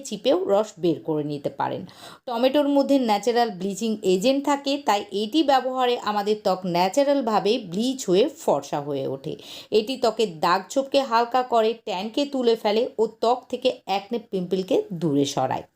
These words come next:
এবার আমাদেরকে সবগুলি উপকরণকে একসঙ্গে ভালোভাবে মিশিয়ে একটি স্মুথ প্যাক বানিয়ে নিতে হবে। আর এই প্যাকটি বানানোর জন্য এখানে আমি কাঁচা দুধ ব্যবহার করব। কাঁচা দুধের পুষ্টিগুণ বেশি থাকে,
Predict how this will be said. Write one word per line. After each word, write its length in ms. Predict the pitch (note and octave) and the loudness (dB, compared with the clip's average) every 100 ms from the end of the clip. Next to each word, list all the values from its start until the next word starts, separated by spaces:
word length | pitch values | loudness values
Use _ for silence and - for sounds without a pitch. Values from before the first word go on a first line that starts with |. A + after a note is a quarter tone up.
| - | -2
এবার 180 | G#3+ C4+ D4+ | 2 2 2
আমাদেরকে 400 | D#4 C#4+ C#4 C4+ C#4 - | 2 2 2 0 0 0
সবগুলি 400 | G#3 G#3 B3 B3+ A#3 | 0 0 -4 -4 -4
উপকরণকে 520 | - A#3 A3 A3+ A3+ - F#3+ | -2 2 2 2 -2 -2 -4
একসঙ্গে 360 | - G#3+ G3 F#3 F3+ | -4 -6 -4 -6 -2
ভালোভাবে 600 | F#3 F#3 A3+ C4+ C#4+ C4+ C#4 C4+ | 2 2 4 2 2 4 4 2
মিশিয়ে 360 | C#4 - D4+ D4+ G#3+ | 0 2 2 2 -2
একটি 180 | - - - - | -6 -12 -8 -8
স্মুথ 380 | - A#3+ C#4 - - | -6 -2 0 -2 -4
প্যাক 200 | G#3+ C4+ C4+ F#3+ | -2 -2 -2 -2
বানিয়ে 340 | D3 D#3 D3+ | 0 -2 -2
নিতে 260 | C#3 C#3 D3+ | -4 -2 -2
হবে। 240 | D3 C3 - - | -2 -2 -4 -2
আর 60 | F#3+ F#3 G3 | -2 2 0
এই 80 | G3+ | 0
প্যাকটি 300 | F#3+ F#3 - G3+ E3+ | -2 -2 -4 -6 -2
বানানোর 460 | F3 G#3 C#4+ D#4+ D4 C4+ | 0 4 2 2 0 0
জন্য 160 | A#3 A#3+ - | 2 2 2
এখানে 260 | G#3+ A#3+ A3+ F#3+ | 0 0 0 0
আমি 140 | G#3 B3+ - | 0 0 0
কাঁচা 320 | E3 E3+ G#3+ | 0 2 2
দুধ 200 | G#3 D#4 - _ E3+ | 2 -4 -6 _ -4
ব্যবহার 340 | C#3 C#3+ C#3+ - | -4 -4 -6 -2
করব। 220 | C#3 B2+ B2 - | -2 -2 -2 0
কাঁচা 260 | G#3+ G#3+ D4 | 0 2 0
দুধের 300 | C4+ C#4+ C#4+ C#4+ | 0 0 0 -2
পুষ্টিগুণ 520 | A3 G#3+ - A#3 C4+ C4 G#3+ | -4 -4 -2 2 2 2 2
বেশি 260 | G#3+ - C#4+ | 2 2 2
থাকে, 240 | C4+ B3+ | 0 0